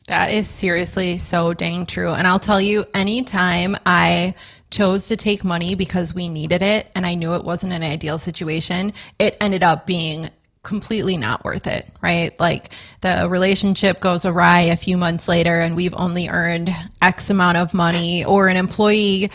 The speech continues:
I have had one employee many years ago quit because she had so much conflict with one of our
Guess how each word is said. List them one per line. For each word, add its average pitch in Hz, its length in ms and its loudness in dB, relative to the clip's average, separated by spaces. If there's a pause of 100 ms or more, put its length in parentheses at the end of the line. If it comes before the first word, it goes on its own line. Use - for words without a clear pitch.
(180)
I 180 140 2
have 190 100 2
had 190 300 4
one 175 280 2
employee 175 680 0
many 175 420 -2
years 175 340 -4
ago 170 320 0
quit - 420 2
because 175 300 0
she - 180 -2
had 165 220 0
so 160 160 -4
much 165 240 -4
conflict 170 520 -2
with 165 200 -4
one 156 260 -2
of 156 480 -2
our 139 560 2